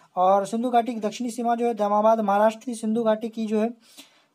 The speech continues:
अ, अ, सिंधु घाटी की पूर्वी सीमा उत-, आलम-, आलमगीपुर, अ, उत्तर प्रदेश थी, और सिंधु घाटी की पश्चिमी सीमा जो है सुतगोंड्रा बलूचिस्तान थी।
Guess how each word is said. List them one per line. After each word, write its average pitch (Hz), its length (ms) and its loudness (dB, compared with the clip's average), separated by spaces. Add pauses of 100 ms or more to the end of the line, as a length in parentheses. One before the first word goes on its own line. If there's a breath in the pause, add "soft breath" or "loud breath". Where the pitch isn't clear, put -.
अ, 170 260 2
अ, 180 300 4
सिंधु 214 280 -4
घाटी 226 260 4
की 233 100 -6
पूर्वी 226 300 -4
सीमा 233 260 -2
उत-, 196 200 -4
आलम-, 214 580 0
आलमगीपुर, 220 920 0 (420 soft breath)
अ, 175 140 4
उत्तर 196 220 -2
प्रदेश 226 440 0
थी, 277 120 2
और - 200 -2
सिंधु 226 240 -4
घाटी 233 240 2
की 226 100 -6
पश्चिमी 226 360 -2
सीमा 226 240 -2
जो 220 120 0
है 214 60 0
सुतगोंड्रा 220 680 -2 (300)
बलूचिस्तान 208 600 -2 (520 soft breath)
थी। 147 260 -10